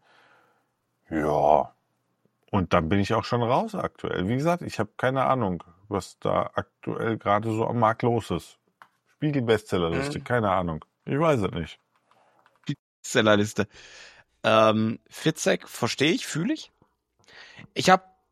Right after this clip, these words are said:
Speaker 2: versuche gerade Metro zwanzig dreißig noch mal eine Chance
Speaker 1: Mhm.
Speaker 2: zu geben.
Speaker 1: Ja, okay.
Speaker 2: Ich hab ein Riesenproblem mit polnischen oder russischen Autoren.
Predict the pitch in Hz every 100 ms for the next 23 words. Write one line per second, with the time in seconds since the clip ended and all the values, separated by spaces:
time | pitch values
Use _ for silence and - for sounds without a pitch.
0 | _ _ - - 135 151 202 165 143 147
1 | 147 147 147 - - 165 - 143 139 139
2 | - 135 131 123 104 - 110 110 101 95
3 | 98 95 - 113 98 98 101 - _ _
4 | - 107 - 151 - _ - - 131 131
5 | - 110 107 131 175 185 165 160 151 131
6 | 127 123 120 - - 135 139 135 123 117
7 | 110 117 - - 107 104 - 104